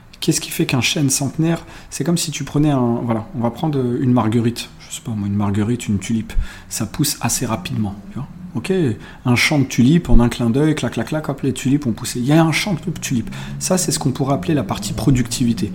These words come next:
Tu vois, c'est très productif, des tulipes, ça pousse à toute patate. Bon, c'est très métaphoré, mais il faut s'imaginer un champ de tulipes. Par contre, en parallèle, tu plantes à côté un chêne. Donc tu vas planter un gland qui va faire des racines, qui va mettre des racines, qui va commencer à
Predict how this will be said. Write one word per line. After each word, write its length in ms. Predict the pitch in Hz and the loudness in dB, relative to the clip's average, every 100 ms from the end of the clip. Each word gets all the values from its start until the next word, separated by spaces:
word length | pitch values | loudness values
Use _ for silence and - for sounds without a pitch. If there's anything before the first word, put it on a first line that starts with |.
| - | -6
Tu 60 | - | -2
vois, 100 | 139 | 0
c'est 140 | - | 0
très 180 | - 147 | 0 0
productif, 540 | - 131 117 - 120 | 2 2 2 0 0
des 100 | 110 | 0
tulipes, 320 | 92 117 135 | -2 0 0
ça 140 | 135 104 | 0 -4
pousse 240 | - 131 | -4 -6
à 60 | 107 | -4
toute 180 | 110 - | -6 -6
patate. 360 | 98 127 - | -6 -6 -6
Bon, 160 | 107 101 | -6 -6
c'est 240 | - 107 | -8 -8
très 160 | - 143 | -4 0
métaphoré, 480 | 131 131 - 131 170 | 0 -2 -4 0 2
mais 100 | 131 | 2
il 40 | |
faut 120 | 139 | 0
s'imaginer 480 | - 135 127 120 120 | 0 2 2 2 2
un 80 | 101 | 0
champ 180 | - 127 | -2 -8
de 40 | |
tulipes. 280 | - 95 - - - - - - - | -6 -8 -10 -20 -20 -20 -20 -20 -6
Par 200 | - - | -6 -4
contre, 260 | 214 214 - | -6 -6 -4
en 80 | 117 | 0
parallèle, 480 | 117 113 147 196 202 - | 2 2 2 2 -2 -10
tu 160 | - 143 | -14 -10
plantes 420 | - 175 170 - | 0 2 2 -2
à 60 | - | 0
côté 260 | 127 160 | 0 0
un 140 | 180 147 | 0 2
chêne. 340 | - 123 101 101 - - | 2 2 0 -4 -16 -8
Donc 140 | 123 110 | -4 -4
tu 80 | 120 | -4
vas 80 | |
planter 300 | 101 113 101 | -4 -4 -2
un 160 | 101 98 | 0 0
gland 340 | 101 127 151 | 2 4 4
qui 140 | 147 110 | 0 -2
va 80 | 98 | -4
faire 180 | 113 | -4
des 140 | 101 95 | -4 -4
racines, 500 | 95 95 - 135 123 | -4 -4 0 0 0
qui 140 | - | -4
va 60 | 104 | -4
mettre 160 | 95 | -4
des 120 | 90 98 | -4 -6
racines, 460 | 95 - 135 135 | -4 -4 -2 -4
qui 100 | 131 | -4
va 100 | 101 | -8
commencer 360 | - 104 95 | -8 -8 -8
à 40 | - | -10